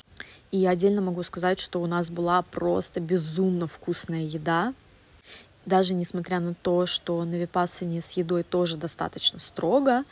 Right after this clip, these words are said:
так как завтрак в шесть тридцать, далее обед в одиннадцать, и после этого в пять часов новые студенты, кто приезжает первый раз,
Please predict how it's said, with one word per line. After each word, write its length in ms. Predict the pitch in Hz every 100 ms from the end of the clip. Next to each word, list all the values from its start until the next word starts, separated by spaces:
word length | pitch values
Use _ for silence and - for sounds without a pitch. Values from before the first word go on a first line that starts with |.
| - - -
так 140 | 185
как 180 | - 175
завтрак 560 | 170 175 170 - 160 -
в 40 |
шесть 280 | - 170 -
тридцать, 600 | - 202 294 - 262 - -
далее 400 | 175 175 165 160
обед 380 | - 170 170 170
в 80 | 165
одиннадцать, 800 | 160 170 220 269 - 226 220 - - - - -
и 180 | 185 175
после 400 | 175 175 - 202
этого 300 | - 196 190
в 80 |
пять 240 | - 180 175
часов 440 | - - 175 170 - -
новые 400 | 190 185 165 175
студенты, 540 | - - 175 170 156
кто 220 | - 185
приезжает 420 | 170 175 165 170 -
первый 380 | - 175 170
раз, 340 | 170 - -